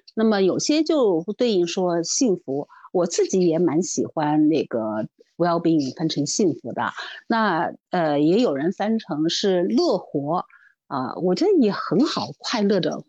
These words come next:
活着啊。还有一个我记得的，还有蛮有印象的翻译法叫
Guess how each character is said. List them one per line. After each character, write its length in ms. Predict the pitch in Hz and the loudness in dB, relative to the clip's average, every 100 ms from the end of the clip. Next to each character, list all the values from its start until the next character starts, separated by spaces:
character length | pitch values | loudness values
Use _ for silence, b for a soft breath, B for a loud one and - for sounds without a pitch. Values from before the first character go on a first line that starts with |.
| _ | _
活 300 | - 147 160 | -4 0 0
着 200 | 214 - - | -2 -4 -6
啊。 220 | 165 160 B B | -6 -6 B B
还 120 | - 214 | -4 0
有 380 | 269 185 156 | 0 0 0
一 160 | 147 175 | 0 0
个 480 | 180 196 156 139 - - | 0 0 0 -2 -4 -4
我 140 | 165 | -4
记 280 | - - 208 | -4 -2 -2
得 180 | 170 160 | 0 0
的， 260 | 175 151 | 0 -2
还 120 | 131 151 | -2 -2
有 220 | 175 151 | -2 0
蛮 220 | 170 190 | 0 2
有 160 | 208 147 | 0 2
印 180 | 214 | 2
象 240 | 180 170 151 | 2 0 -2
的 220 | 139 139 | -2 -6
翻 220 | - 196 185 | -2 0 0
译 80 | |
法 240 | 175 - 143 | 0 -4 -6
叫 520 | - 170 147 139 135 | -4 -2 -2 -4 -6